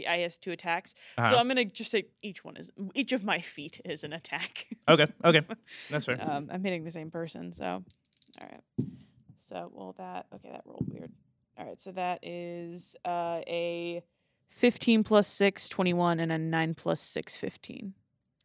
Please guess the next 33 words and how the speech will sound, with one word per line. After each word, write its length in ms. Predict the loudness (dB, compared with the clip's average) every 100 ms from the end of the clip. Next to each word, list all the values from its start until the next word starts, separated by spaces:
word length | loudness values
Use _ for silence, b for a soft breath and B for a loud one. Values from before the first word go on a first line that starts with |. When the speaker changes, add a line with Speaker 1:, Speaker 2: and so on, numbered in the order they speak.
| _
Speaker 2:
Sorry, 320 | 0 2 2
one 120 | 2 4
more 60 |
time. 220 | 6 4 4
Speaker 1:
So, 140 | 4
Speaker 2:
Sixteen, 220 | 6 6 6
Speaker 1:
uh, 220 | 8 10
Speaker 2:
twenty-one? 380 | 12 12 10 8
Speaker 1:
a 140 | 6
twenty-one 520 | 4 4 6 6 4
and 280 | 2 -2 -2
s-, 440 | -4 -6 -6 -6 -10
fifteen. 540 | 2 2 2 -6 -8 -12 -20 _ _
Speaker 2:
Okay, 200 | 2 2 2
the 600 | 6 10 10 10 8 4
twenty-one 340 | 6 6 8 4
hits, 140 | 2
the 80 | 0
fifteen 280 | -2 -2 -4
does 120 | -6
not. 100 | -12 _
Speaker 1:
Okay, 180 | -4 -4 _ B B B
and 800 | -4 -2 0 0 0 0 -2 -4
that'll 360 | -2 0 0 -2
be, 680 | -4 -6 -4 -4 -6 -6 -10 _
um, 720 | -8 -6 -4 -6 -6 -6 -4 -4 -4 -6 -8 -6 -6 -6 -12 _ -10
a 840 | -8 -6 -6 -6 -6 -6 -8 -10 -14 _ _ _ _
D 280 | -10 -8 -6
six. 1200 | -4 -4 -2 -2 -2 -6 -4 -2 -2 -2 -4 -6 b b b b
I 120 | -20
could 100 | -20
find 520 | -14 -10 -4 -4 -4
them. 520 | -4 -4 -4 -6 -10